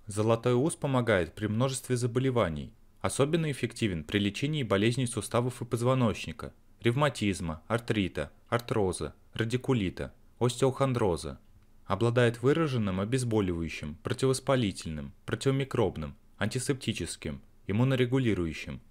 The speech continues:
восстанавливающим действием. Благотворно влияет на систему кровообращения. Сабельник болотный, входящий в состав препарата, это лекарственное растение с выраженным биостимулирующим, противовоспалительным, антибактериальным,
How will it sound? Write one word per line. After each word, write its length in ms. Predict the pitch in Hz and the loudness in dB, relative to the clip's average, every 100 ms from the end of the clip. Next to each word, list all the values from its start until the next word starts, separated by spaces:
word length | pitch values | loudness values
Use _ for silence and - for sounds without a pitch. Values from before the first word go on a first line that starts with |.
| - | -14
восстанавливающим 880 | 98 - 107 104 127 120 123 - 123 | -8 -2 2 2 2 0 -2 0 0
действием. 600 | 120 107 87 - 73 67 - - - - - - | 2 0 0 -6 -8 -8 -14 -20 -20 -20 -20 -4
Благотворно 580 | 104 107 - 139 156 | 0 0 2 0 0
влияет 460 | 147 131 113 92 82 | -2 2 4 4 2
на 60 | 92 | -6
систему 520 | 98 - 120 143 120 | -8 -2 0 0 -2
кровообращения. 1000 | - 101 113 120 123 - 87 76 67 - - - - - - - | 0 0 2 2 0 0 -2 -4 -8 -12 -20 -20 -20 -20 -20 -18
Сабельник 500 | - 120 117 123 120 | 0 2 4 4 4
болотный, 520 | 113 113 143 - 131 | 4 6 4 2 -2
входящий 460 | 95 - 107 113 - | 0 2 4 2 0
в 60 | - | -2
состав 380 | 107 - 110 | -2 0 0
препарата, 680 | - 98 113 107 92 - - - - | 0 2 4 6 4 0 -10 -12 -6
это 200 | 104 104 | -2 0
лекарственное 560 | 110 120 117 - 113 107 | 0 2 0 0 2 2
растение 680 | 110 - 127 147 131 78 | 2 0 -2 0 0 -2
с 140 | - - | -6 -2
выраженным 560 | 123 147 123 98 85 | 0 2 0 -2 0
биостимулирующим, 1000 | 90 110 - 135 127 101 90 73 - 69 - | 0 0 0 0 2 2 2 -2 -6 -10 -8
противовоспалительным, 1080 | - - 127 - 139 135 98 - 78 69 - - | -6 -2 -2 2 4 4 2 -2 -8 -8 -10 -8
антибактериальным, 960 | - 98 120 123 - 117 95 85 78 69 | -4 -2 -2 -4 0 2 2 2 -2 -6